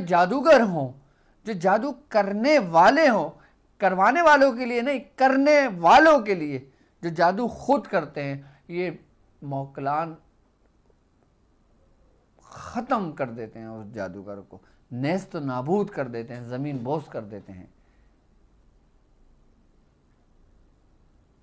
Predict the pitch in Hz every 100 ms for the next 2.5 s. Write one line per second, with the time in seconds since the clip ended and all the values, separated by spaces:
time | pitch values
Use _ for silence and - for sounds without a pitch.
0 | _ _ _ - 262 330 339 349 320 277
1 | 254 233 240 226 226 214 196 185 190 185
2 | 175 170 196 208 240